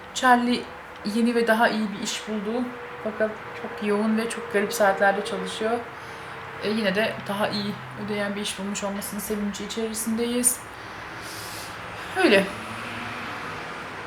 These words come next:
Şimdilik her şey yolunda. Umarım sizlerin hayatında da her şey yolundadır.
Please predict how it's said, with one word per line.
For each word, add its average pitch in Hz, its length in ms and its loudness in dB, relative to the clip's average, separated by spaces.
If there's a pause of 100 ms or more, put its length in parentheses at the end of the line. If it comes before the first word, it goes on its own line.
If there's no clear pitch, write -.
(500)
Şimdilik 233 380 -2
her 226 160 6
şey 240 300 2 (180)
yolunda. 185 440 4 (840)
Umarım 202 240 0
sizlerin 190 320 -2
hayatında 175 440 0
da 247 100 2 (440)
her 202 120 0
şey 233 220 0
yolundadır. 175 520 0